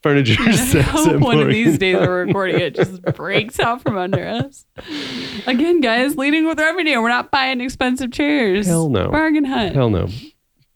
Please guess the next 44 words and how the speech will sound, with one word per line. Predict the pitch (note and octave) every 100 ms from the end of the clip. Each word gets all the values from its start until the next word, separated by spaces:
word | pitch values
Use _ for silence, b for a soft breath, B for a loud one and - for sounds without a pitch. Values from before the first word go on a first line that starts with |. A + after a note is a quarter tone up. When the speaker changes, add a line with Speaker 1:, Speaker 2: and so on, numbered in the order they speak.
| _ _ _ - A3+
Speaker 2:
Um, | G#3+ G3+ F#3 F3+ F3 E3 - _ -
okay, | G3+ F3+ D#3
Speaker 1:
So | - D#3+
Speaker 2:
we're | C#3
Speaker 1:
you're |
Speaker 2:
not | E3 C4
even | C#4 D4+
gonna | C4+ B3 G#3+
really, | F3+ E3 D#3+ D#3 _ _ _ _ _ _ _ _ _ _ _ -
we |
have | F#3+
a |
little | F3+ A#2+
bit | G2
of |
time. | - C#2 -
I |
said, | G3 G3+
can | - A3+
we | A3
get, | A#3
we're | - F#3+ A#3
not |
even | C4 G#3
really | E3+ D#3+
gonna | D#3
get | D#3
into | D3+ -
goals | - - -
thing. | - B B B G#3
One | A3+ E4+
thing | A#4 A#4
I | F#4
did | G#3+ G3+
wanna | F3+ F3
say, | D#3+
this | F3 G#3+
is | A3
kind | G3+ F#3+
of, |
like, | F3+ D#3+
a | -
little | E3 D#3+ E3
bit | F3 F3 D#3